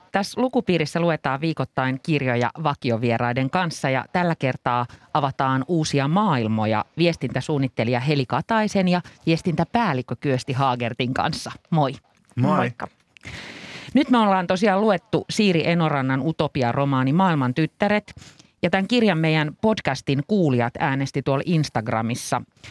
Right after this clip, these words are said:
Speaker 1: tässä podcastissa käsiteltäväksi kirjaksi. Mitkä on, Heli ja Kyösti ja Pietarikki, teidän päällimmäiset fiilikset Maailman tyttäristä? Onko se maailman loppu vai toiveikkuus?
Speaker 3: No kyllä mulla on sellainen toiveikkuus.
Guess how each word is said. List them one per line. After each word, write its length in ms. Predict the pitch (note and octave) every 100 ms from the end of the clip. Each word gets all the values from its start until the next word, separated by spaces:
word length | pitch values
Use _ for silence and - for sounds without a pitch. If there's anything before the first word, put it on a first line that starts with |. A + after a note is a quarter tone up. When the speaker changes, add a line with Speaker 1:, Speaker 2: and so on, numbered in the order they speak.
| - -
Speaker 1:
tässä 280 | C#3 - C#3+
podcastissa 640 | A#2 - C3+ - F3 -
käsiteltäväksi 840 | A#3 G#3 F3+ C3 B2+ C3 C#3+ - -
kirjaksi. 640 | F3+ C3+ A#2+ A#2+ - - _ _ - - -
Mitkä 320 | B3 B3 G#3+ E3+
on, 160 | D#3 - F3
Heli 200 | F3+ E3+
ja 100 | C#3+ -
Kyösti 440 | D#3 C#3 - C#3+
ja 160 | C#3+ - -
Pietarikki, 560 | D#3+ C#3 C3 B2+ - -
teidän 280 | D3+ C#3+ C#3+
päällimmäiset 760 | G#3 F#3 C#3 A#2+ A#2 A2 B2+ -
fiilikset 680 | C#3 B2 A2 - C#3+ - - _ -
Maailman 360 | D3 C3 B2+
tyttäristä? 640 | C3 C3 - C3 C3+ - D3+
Onko 100 | -
se 120 | D3+
maailman 460 | D3+ D#3+ D3 C3
loppu 260 | C3+ - A2+
vai 160 | A#2 B2
toiveikkuus? 920 | B2 A#2+ D3 E3 _ - E3+ - - _ _ _ _ _ _ _ _ _ _ _ _ -
Speaker 3:
No 160 | G#3+ A#3
kyllä 180 | C4+ C#4
mulla 180 | D4+ E4+
on 60 |
sellainen 280 | C4+ A3+ G3+ _ -
toiveikkuus. 920 | G3 A3 C4+ E4+ E4+ _ - D4+ D#4+